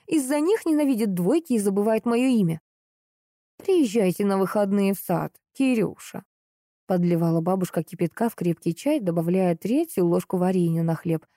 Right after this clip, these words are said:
с которого уже до моего локтя вишнёвой жижи натекло. «Лето, каникулы,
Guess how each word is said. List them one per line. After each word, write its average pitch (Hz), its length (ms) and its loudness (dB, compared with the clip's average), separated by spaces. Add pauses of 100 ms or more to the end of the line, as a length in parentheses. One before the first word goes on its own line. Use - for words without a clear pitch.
с - 100 -20
которого 175 440 0
уже 175 280 0 (220)
до 196 180 0
моего 190 420 2
локтя 220 440 0 (180)
вишнёвой 214 640 2
жижи 196 300 2
натекло. 170 540 -2 (640)
«Лето, 349 580 2
каникулы, 277 1000 2